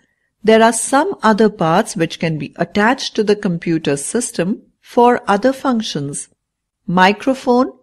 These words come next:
speakers, and headphones. A microphone helps us to record our voice and different sounds in the computer system.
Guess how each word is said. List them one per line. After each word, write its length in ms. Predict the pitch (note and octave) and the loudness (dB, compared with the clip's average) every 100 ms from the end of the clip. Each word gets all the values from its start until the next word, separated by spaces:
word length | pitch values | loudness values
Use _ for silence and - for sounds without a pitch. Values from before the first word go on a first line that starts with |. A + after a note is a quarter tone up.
| _ _ | _ _
speakers, 800 | - - G#3 F#3+ - D#3 B3+ - _ _ _ - G#3 | -12 -4 -2 -2 2 2 2 -2 _ _ _ 0 2
and 180 | A3 G#3+ _ | 2 0 _
headphones. 800 | G#3+ G3+ - D#3 D3 D3 C#3+ - _ _ _ _ _ _ _ _ - | -2 -2 -2 -4 -2 -4 -10 -16 _ _ _ _ _ _ _ _ 0
A 100 | B3 | 2
microphone 920 | A3+ A3+ B3 C#4+ E4 - E3 E3 G4+ - | 4 4 2 0 -4 0 0 0 -4 -6
helps 400 | - C4+ C#4 - | 0 0 0 2
us 240 | B3 C4 | 2 2
to 160 | - F#3 | 0 0
record 540 | D3+ E3+ - F#3 F#3 - | 2 0 2 2 2 0
our 200 | D#3+ C#3+ | -2 -2
voice 560 | C#3 D3 D#3 A3+ - - _ _ - | -4 -2 0 0 -2 -10 _ _ 0
and 240 | A3 G#3 | 2 2
different 420 | C4 C4+ D4+ E4+ | 0 -2 -6 -6
sounds 540 | - - D#3+ D#3 G#3+ - G#3+ | -6 -2 0 0 -2 -4 -2
in 100 | G#3 | 0
the 80 | G#3+ | 0
computer 560 | G#3+ G3+ A#3 A#3 F3+ | -2 -2 -2 -2 -2
system. 600 | D#3 D3 C#3+ - D3 D#3 | -2 -4 -6 -6 -8 -8